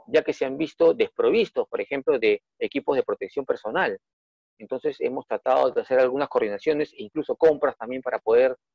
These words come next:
de alguna forma distribuirles mascarillas o distribuirles pro-, protectores faciales,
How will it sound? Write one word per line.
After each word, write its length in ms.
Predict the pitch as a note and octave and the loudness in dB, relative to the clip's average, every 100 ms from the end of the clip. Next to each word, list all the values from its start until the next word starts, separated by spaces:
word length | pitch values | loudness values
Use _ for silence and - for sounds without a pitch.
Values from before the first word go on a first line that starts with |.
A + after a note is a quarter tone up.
| _ A#2+ | _ 0
de 60 | |
alguna 240 | A#2 B2 B2+ | 0 0 0
forma 320 | C3+ C3+ C3 | 0 2 -2
distribuirles 520 | A#2 B2 A#2 A#2+ B2 | -4 -4 -4 0 0
mascarillas 800 | A#2 - G#2+ D#3 C3+ B2 B2 B2+ _ _ - | -2 -4 0 0 2 4 4 2 _ _ 2
o 160 | B2+ | 4
distribuirles 600 | B2 A2+ - G#2+ B2 B2+ B2 | 4 0 -4 -2 0 0 0
pro-, 180 | G#2+ - - | -4 -4 -10
protectores 460 | A#2 - - C3 A#2+ | -8 -4 0 0 0
faciales, 500 | G#2 - C3+ C3 | -4 2 2 2